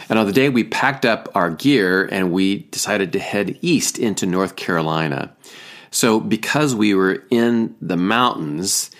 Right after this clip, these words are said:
I had to go old school. So there was no Google Maps. There was no Waze to, that I could call up on my G P S. I actually had to look at a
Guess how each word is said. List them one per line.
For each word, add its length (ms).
I 140
had 260
to 100
go 220
old 320
school. 280
So 200
there 180
was 260
no 220
Google 300
Maps. 360
There 140
was 220
no 360
Waze 760
to, 580
that 100
I 80
could 160
call 320
up 220
on 180
my 200
G 240
P 260
S. 280
I 100
actually 340
had 320
to 80
look 360
at 200
a 120